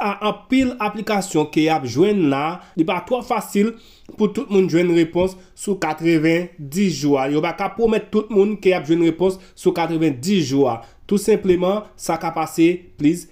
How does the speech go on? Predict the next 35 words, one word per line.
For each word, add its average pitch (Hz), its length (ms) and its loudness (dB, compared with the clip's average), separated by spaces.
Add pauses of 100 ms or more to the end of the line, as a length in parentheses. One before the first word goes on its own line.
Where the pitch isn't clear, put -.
(120)
ke 156 160 2
katrevendi 143 720 0
jou. 120 300 -2 (180)
Ou 143 80 2
menm 190 320 2
ki 190 160 -4
ta 190 140 0 (100)
wè 143 160 2
ke 143 240 0
aplikasyon 156 720 -4
pa 147 80 -2
w 139 80 0
la, 131 160 -2
ke 147 160 0
yo 147 160 2
fil 190 240 2
pou 156 300 0
ou, - 140 -10 (120)
li 131 160 -4
poko 165 320 0
janm 170 240 -2
kapab 165 320 -4
rezoute 131 320 -2
katrevendi 143 540 -2
jou, 170 180 2
pase 147 460 -2 (420)
tèt 143 160 -2
frèt. 165 320 -2 (160)
Yon 147 240 0
jou, 143 300 -2 (180)
w 139 60 -2
ap 127 100 -6
jwenn 135 160 0
repons. 139 380 0 (340)
Kanmèm, 127 460 0